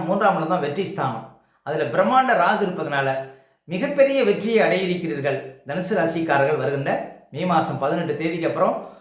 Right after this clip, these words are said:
ஒன்றரை வருஷம் பாருங்க, ராகு மூன்றாம் இடத்துல இருப்பார். நீங்க தொட்டதெல்லாம் பொன்னாக விளைய இருக்கிறது தனுசு ராசிக்காரர்களுக்கு. அதே போல பாருங்க, அர்த்தாஷ்டம சனி,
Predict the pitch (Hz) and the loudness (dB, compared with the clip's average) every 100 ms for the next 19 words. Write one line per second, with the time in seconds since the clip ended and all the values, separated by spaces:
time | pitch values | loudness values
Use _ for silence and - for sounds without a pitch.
0 | _ - 175 - 185 185 185 240 180 165 | _ -4 0 4 6 6 2 0 0 0
1 | 196 151 165 175 160 165 175 160 139 135 | 0 0 -2 -4 -4 0 0 0 -2 -2
2 | 127 123 - - - _ _ _ - 135 | -2 -2 -4 -14 -20 _ _ _ -12 -6
3 | 131 135 160 214 190 196 202 165 202 220 | -4 -2 2 4 4 4 2 2 4 2
4 | 196 156 147 151 135 131 123 180 214 127 | 2 2 2 0 -2 -4 -4 -4 -6 -6
5 | 135 127 113 127 110 107 104 104 - - | -6 -6 -6 -8 -8 -8 -10 -12 -16 -20
6 | _ _ _ _ _ _ _ _ _ _ | _ _ _ _ _ _ _ _ _ _
7 | - 196 - 269 269 185 151 - - - | 2 6 6 6 6 4 2 -2 -12 -20
8 | _ _ 175 185 254 220 147 165 208 302 | _ _ -2 0 0 0 2 0 0 0
9 | 285 233 180 - 156 | 0 0 0 0 0